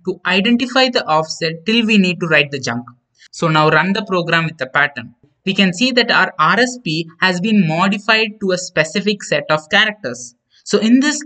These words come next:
case, it was C C and six Ds. After that, we have to pass our win function.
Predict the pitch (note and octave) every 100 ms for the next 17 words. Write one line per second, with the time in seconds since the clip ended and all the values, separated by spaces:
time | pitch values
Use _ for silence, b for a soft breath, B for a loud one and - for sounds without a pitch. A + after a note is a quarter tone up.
0 | - D#3 F3+ - _ E3+ D#3+ D#3+ D3+ D#3+
1 | - - - G3+ - - F3 F3 _ _
2 | _ _ D3+ D#3 - - - - G3+ -
3 | - C#3+ C3 B2 - - _ _ _ _
4 | _ _ _ _ _ - G#3+ A#3+ D4+ A3+
5 | F3 F#3 F3+ F3 F3+ G#3 A3 - D#3 D#3+
6 | E3 D#3 D#3 B2+ C#3 D#3+ D#3+ C3+ B2 -
7 | G#2